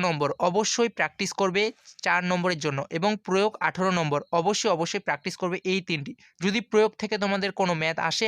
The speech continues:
আয়তঘন থেকে, তাহলে কিন্তু এই তিনটির মধ্যেই আসবে এবং ডাটা চেঞ্জ করলেও কিন্তু এই রকম নিয়মেই কিন্তু আসবে। তো আম-, তোমরা যদি এই তিনটি অঙ্ক খুব ভালো করে করো চার নম্বরের জন্য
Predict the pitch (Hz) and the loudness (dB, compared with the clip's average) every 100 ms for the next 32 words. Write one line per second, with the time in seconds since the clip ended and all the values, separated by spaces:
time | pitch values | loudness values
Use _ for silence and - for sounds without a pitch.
0 | 180 160 185 170 175 170 185 170 170 165 | 0 2 0 0 -2 -4 -4 -2 -2 -2
1 | 165 180 180 190 190 180 165 190 160 151 | -6 -6 -4 -4 -2 -4 -2 -2 -2 -2
2 | 156 170 135 151 - - - - 165 185 | 0 0 -2 -8 -16 -20 -20 -16 -4 2
3 | 233 180 151 156 196 202 - 185 180 - | 2 4 0 0 -2 -2 -2 -2 -2 0
4 | 190 208 208 208 202 240 - 190 190 226 | 2 2 0 -4 -4 -6 -6 -2 -2 0
5 | 220 196 208 208 180 175 180 190 185 165 | 0 2 2 2 0 0 0 -2 -4 0
6 | 156 139 147 143 190 175 175 - 196 196 | 0 0 -6 -4 0 0 0 -2 0 2
7 | 220 220 220 233 - - - 214 - 220 | 0 -2 -4 -6 -8 -16 -4 -4 -2 -4
8 | 220 240 233 220 233 - 202 165 190 202 | -2 0 2 2 -2 -4 -4 0 0 2
9 | 214 208 196 185 185 175 170 160 151 | 0 0 -2 0 -2 0 0 0 -2